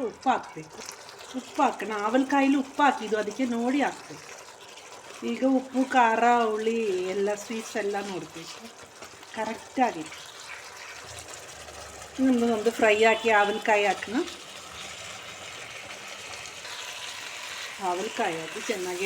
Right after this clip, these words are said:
ಎಲ್ಲ ಮಿಕ್ಸ್ ಹಾಕೋಣ. ಆ, ಅದಕ್ಕೆ ನಾನು ಹಾಗಲಕಾಯಿ ಫ್ರೈ ಹಾಕಿದ್ರೆ ಜಾಸ್ತಿ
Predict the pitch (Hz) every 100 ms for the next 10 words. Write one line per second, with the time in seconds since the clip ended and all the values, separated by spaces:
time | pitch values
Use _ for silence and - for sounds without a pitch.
0 | 185 175 180 175 - 185 - 175 277 294
1 | - - - - - - - - 202 196
2 | 214 240 285 262 262 247 226 226 254 262
3 | 233 233 247 240 - 214 233 233 - 220
4 | 208 190 190 226 -